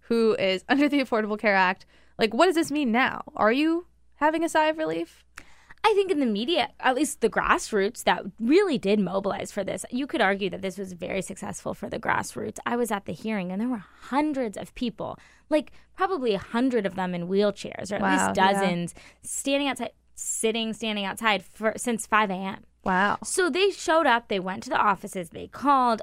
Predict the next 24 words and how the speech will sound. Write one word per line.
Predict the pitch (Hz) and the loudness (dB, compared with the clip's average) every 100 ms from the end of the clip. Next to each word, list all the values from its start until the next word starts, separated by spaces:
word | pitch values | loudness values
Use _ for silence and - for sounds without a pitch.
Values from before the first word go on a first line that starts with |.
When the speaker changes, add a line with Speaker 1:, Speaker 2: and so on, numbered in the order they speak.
| - | -2
Speaker 2:
I | |
mean, | 247 226 214 | -2 -2 -6
you | 214 294 | -4 -4
can | 311 370 311 | -4 -6 -6
definitely | - 294 415 415 262 | -2 0 0 -4 -6
argue | 214 196 175 208 | -4 -4 -4 -4
that | 196 - | -4 -6
for | 202 | -8
the | 185 | -8
grassroots, | - 208 277 - - 95 - | -2 0 0 -4 -10 -10 -10
they | 202 196 202 | -4 -2 -2
f-, | - - 190 | -6 -18 -8
do | 254 359 | 0 0
feel | 494 - 175 175 180 - _ _ - | 0 -4 -4 -4 -8 -12 _ _ -10
a | 202 | -6
sense | - 202 196 | -4 -4 -4
of, | 185 185 - | -12 -12 -10
um, | 92 - - | -10 -10 -14
power | - - 240 247 233 226 226 - | -8 0 2 4 4 4 2 -2
and | 214 202 190 - _ | -6 -6 -10 -14 _
relief. | - 214 214 185 202 294 _ _ - _ _ _ _ _ _ - | -4 0 2 2 0 -4 _ _ -20 _ _ _ _ _ _ -2
The | 277 196 190 277 - | 2 2 0 -4 -6
kind | - 294 | -4 0
of | 269 | 0